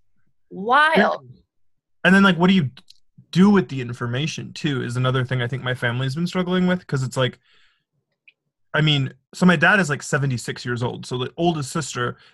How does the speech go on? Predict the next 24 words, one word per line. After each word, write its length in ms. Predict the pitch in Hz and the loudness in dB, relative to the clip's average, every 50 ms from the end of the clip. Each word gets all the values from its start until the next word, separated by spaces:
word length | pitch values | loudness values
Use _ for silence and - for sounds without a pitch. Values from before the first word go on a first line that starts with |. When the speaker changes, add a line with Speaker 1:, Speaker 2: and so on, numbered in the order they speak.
| _ - | _ -4
Speaker 2:
is 320 | 143 135 123 113 101 - - _ _ | -2 -2 -2 -4 -6 -12 -18 _ _
in 100 | - 143 | -4 0
her 100 | 127 127 | 0 0
fifties. 600 | - - - 147 127 - - 120 98 95 - - _ _ _ _ _ _ _ | 0 -2 -4 -4 -4 -6 -10 -14 -16 -16 -18 -20 _ _ _ _ _ _ _
So 140 | _ - 147 | _ -8 -6
it's 100 | 139 - | -2 0
like, 240 | 143 135 131 - - _ _ _ _ _ _ _ _ _ _ _ _ _ _ _ _ _ _ _ _ _ _ _ _ _ _ _ _ _ _ _ _ _ _ _ | 0 0 -2 -4 -10 _ _ _ _ _ _ _ _ _ _ _ _ _ _ _ _ _ _ _ _ _ _ _ _ _ _ _ _ _ _ _ _ _ _ _
we're 120 | - 139 139 | -10 -8 -8
kind 280 | - - 180 185 190 | -2 0 2 2 4
of 80 | 185 170 | 2 2
at 100 | 170 160 | 2 0
a 40 | 135 | -2
stage 320 | - - 165 175 180 151 | -2 -2 0 0 0 0
where 120 | 143 135 131 | 0 0 -2
all, 120 | 127 123 - | -2 -4 -4
we're 160 | 139 143 143 | -4 -2 0
all 140 | 143 147 147 | 0 0 0
kind 180 | - 147 143 | -2 -4 -4
of, 60 | 139 127 | -4 -4
like, 120 | 120 - | -6 -8
established 560 | 113 - - - 135 120 127 131 131 123 - | -8 -10 -6 -4 -2 -2 -2 -2 -4 -6 -6
in 60 | 135 | -6
our 100 | 113 110 | -6 -4
lives. 480 | 117 120 123 120 113 107 110 113 - - | -2 -2 0 0 -2 -4 -6 -10 -14 -16